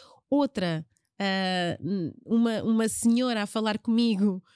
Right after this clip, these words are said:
ah, como se eu fosse, ah, ah, a empregada daquela loja e a, e a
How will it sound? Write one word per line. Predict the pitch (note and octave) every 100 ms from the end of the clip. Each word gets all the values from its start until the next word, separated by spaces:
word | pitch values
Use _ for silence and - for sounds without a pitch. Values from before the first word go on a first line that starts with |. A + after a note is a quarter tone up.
| _
ah, | F#3+ F3+
como | A3 G#3+
se | -
eu | A3+
fosse, | G#3+ A#3 A3 - - - -
ah, | F3+ F3+ E3+ - F3+ F3 E3+ E3
ah, | - E3+
a |
empregada | F#3+ F#3 F#3 G3+ F3+
daquela | F3 - F#3 F#3
loja | G3 F#3+ E3+ F3 E3
e | - F3+
a, | F3+
e | E3 F#3
a | F3+